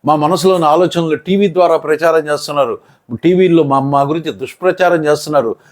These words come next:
నలుగురు మా గురించి గేలి చేస్తున్నారు, నవ్వుకుంటున్నారు". ఇలాంటి అపోహలు, డెల్యూషన్స్, ఈ భ్రాంతులు, భ్రమలు ఇవన్నీ ఉన్నాయంటే, అతను ఒక మానసిక రోగి, సైకాటిక్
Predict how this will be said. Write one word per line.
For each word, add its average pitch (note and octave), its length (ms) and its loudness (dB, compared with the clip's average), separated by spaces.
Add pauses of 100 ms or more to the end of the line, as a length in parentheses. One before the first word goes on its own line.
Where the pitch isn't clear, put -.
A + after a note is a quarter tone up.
(140)
నలుగురు F3+ 340 4
మా D#3 140 0
గురించి D3 440 -2
గేలి F3+ 160 2
చేస్తున్నారు, D3+ 520 -2
నవ్వుకుంటున్నారు". F3 840 0 (440)
ఇలాంటి C3+ 680 -4
అపోహలు, G2+ 760 -2 (440)
డెల్యూషన్స్, A2+ 1300 0 (640)
ఈ A2 200 2
భ్రాంతులు, A2+ 800 0
భ్రమలు C#3 840 0 (300)
ఇవన్నీ E3 500 2
ఉన్నాయంటే, C#3+ 640 0
అతను B2 240 -4
ఒక A2+ 120 -12
మానసిక D3 680 -4
రోగి, D3+ 680 2
సైకాటిక్ D#3+ 640 -2